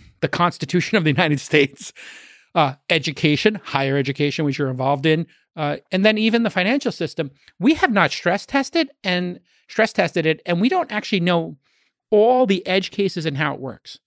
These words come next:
So Trump was able to just really put this crazy stress test, like, it, is the democracy going to hold? Are, are we gonna break this two or three, you know, two hundred some odd year old experiment? And then we looked at the financial markets, and it turns out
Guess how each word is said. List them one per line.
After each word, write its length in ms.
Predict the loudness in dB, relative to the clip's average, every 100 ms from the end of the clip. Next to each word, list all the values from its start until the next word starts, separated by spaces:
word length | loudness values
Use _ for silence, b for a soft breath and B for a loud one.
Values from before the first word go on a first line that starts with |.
| _
So 200 | -4 -4
Trump 420 | -4 0 2 2
was 160 | 0 2
able 260 | 0 0 -2
to 140 | -4
just 300 | -4 -4 -6 b b b -4
really 340 | 4 6 6
put 140 | 2 -6
this 120 | -4
crazy 320 | 0 0 -2
stress 280 | -4 -4 -4
test, 300 | -8 -12 -12
like, 200 | -12 -12 b b b b b b b b
it, 160 | -4 -4 _ _ _ _ _ _
is 180 | 0 2
the 120 | 0 2
democracy 680 | 0 2 0 0 -4 -2 -2
going 340 | -2 -2 0 -2
to 80 |
hold? 500 | -4 -2 0 0 -2 _ _ _ -12
Are, 100 | -12 -12 -4 0
are 80 |
we 120 | 2 2
gonna 140 | 0
break 520 | 0 0 2 2 0
this 300 | -2 -2 -8 _
two 180 | -2 0
or 80 | -2
three, 380 | -2 0 0 0
you 80 | 0
know, 100 | 2
two 180 | 2 2
hundred 320 | 4 0 0
some 180 | 0 0
odd 120 | 0
year 160 | 2
old 200 | 4 2
experiment? 540 | -2 2 4 4 2 -4 b b b b
And 120 | 0 2
then 80 |
we 80 | 4
looked 160 | 2 2
at 60 |
the 60 | 0
financial 400 | 0 0 -2 -4
markets, 280 | -6 -8 -6
and 120 | -4
it 60 | 0
turns 260 | 0 2
out 240 | 2 2